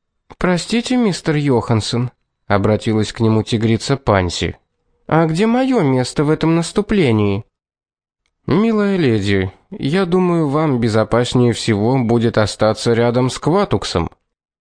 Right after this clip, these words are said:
«Нет, так не пойдёт. У него другие планы.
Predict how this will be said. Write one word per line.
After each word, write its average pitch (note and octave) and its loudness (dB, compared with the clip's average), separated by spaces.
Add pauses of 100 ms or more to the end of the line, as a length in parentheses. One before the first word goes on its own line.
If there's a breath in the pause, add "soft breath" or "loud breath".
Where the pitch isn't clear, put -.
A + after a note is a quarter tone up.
(520)
«Нет, F#3 0
так G3+ -2
не A3+ 2
пойдёт. F#3+ -2 (200)
У E3 0
него E3 2
другие F#3+ 0
планы. C#3 0